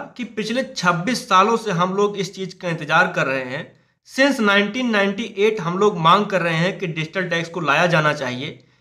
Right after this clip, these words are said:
लेकिन अब हम पीछे नहीं हट सकते। डिजिटल टैक्स तो किसी भी हाल में लगेगा ही लगेगा। देखिए, नाइनटीन नाइंटी वन में डब्ल्यूटीओ की सेकेंड मिनिस्ट्रियल कॉन्फ्रेंस ऑर्गेनाइज कराई गई थी,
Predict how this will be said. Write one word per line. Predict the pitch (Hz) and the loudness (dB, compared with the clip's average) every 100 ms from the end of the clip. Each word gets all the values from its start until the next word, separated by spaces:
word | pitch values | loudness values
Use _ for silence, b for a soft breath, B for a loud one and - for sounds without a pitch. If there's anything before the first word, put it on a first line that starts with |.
| b | b
लेकिन | 196 202 269 | -4 0 -2
अब | 269 226 | 2 2
हम | 226 226 | 4 0
पीछे | 214 202 240 | -4 -6 -2
नहीं | 190 180 | 0 0
हट | 160 - | -2 -6
सकते। | 127 - - - _ _ _ | -14 -18 -20 -20 _ _ _
डिजिटल | 160 190 214 233 | 0 0 2 0
टैक्स | - 185 196 - | 4 4 4 -2
तो | 208 | -6
किसी | 208 190 165 220 | -4 -6 -4 -2
भी | 202 | 0
हाल | 147 156 160 | 4 4 4
में | 185 | 0
लगेगा | 196 160 160 170 170 | 0 0 0 2 2
ही | 196 | 2
लगेगा। | 170 143 123 113 - _ _ _ _ _ 160 | 0 0 -6 -10 -18 _ _ _ _ _ 0
देखिए, | 196 202 285 | 2 4 2
नाइनटीन | 214 196 190 269 247 | 4 2 0 -2 0
नाइंटी | 202 202 226 214 | 2 2 0 0
वन | 208 214 | 2 2
में | 170 196 180 | 0 -4 0
डब्ल्यूटीओ | 175 180 226 - 214 226 226 | 0 2 0 -2 0 0 0
की | 240 | -4
सेकेंड | - 175 208 226 | -2 0 2 2
मिनिस्ट्रियल | 190 185 - 180 202 214 | 4 2 0 0 0 0
कॉन्फ्रेंस | 175 165 160 196 208 | 2 2 2 2 2
ऑर्गेनाइज | - 170 160 175 190 | 2 2 4 2 0
कराई | 165 147 139 | 0 2 2
गई | 135 | -2
थी, | 127 175 - | -4 -10 -10